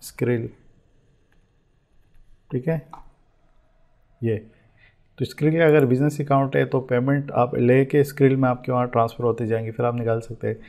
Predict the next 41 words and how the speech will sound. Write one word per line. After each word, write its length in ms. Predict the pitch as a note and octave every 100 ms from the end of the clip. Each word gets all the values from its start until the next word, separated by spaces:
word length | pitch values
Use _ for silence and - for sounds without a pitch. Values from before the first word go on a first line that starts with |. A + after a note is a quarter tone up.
| - - - -
लेकिन 180 | D3+ E3
फ़िलहाल 300 | D3+ F#3+ F#3
हमें 260 | E3+ E3 E3
इन, 200 | D#3+ - -
इन 100 | D3
चीज़ों 240 | D3+ D#3 D3+
की 80 |
ज़रूरत 380 | C3 B2 C#3 C#3+ C#3
नहीं 160 | C#3+
है। 160 | C#3 C#3
हमें 280 | B2+ D3 C#3+
जो 100 | C3+
ज़रूरत 300 | C3+ C#3 C#3
है, 60 |
हम 60 | C#3
नीचे 300 | C3+ C#3+ D3+
आएंगे, 220 | C3 C3+
यहाँ 340 | A#2+ A#2 C3+
पे 140 | D3 C3+
लिखा 220 | B2 C#3
हुआ 100 | D3
है 60 | C#3+
मैनुअली 520 | B2+ C3 C#3+ D3 D#3+
पेमेंट 440 | D3+ B2+ C3+ C3+
मेथड, 460 | A2+ G#2+ A2+ G#2 G#2+ _ _ _ _ _ _
ठीक 140 | C#3+ C#3+
है, 100 | -
इसके 260 | B2 -
ऊपर 160 | D3 D3
हमें 220 | D3 D3
क्लिक 220 | C#3+ C#3+
करना 240 | C#3+ C#3+ C#3+
है 140 | C#3+
और 220 | C#3+ A#2
इसमें 220 | A#2+ C#3 C#3
से 120 | C3+
लेना 260 | B2+ B2+
है 240 | D3+ F3 - - _ _ - D#3
cash 240 | D#3 D3+
on 200 | C3+ B2
delivery 440 | A#2 A#2 G#2 G#2+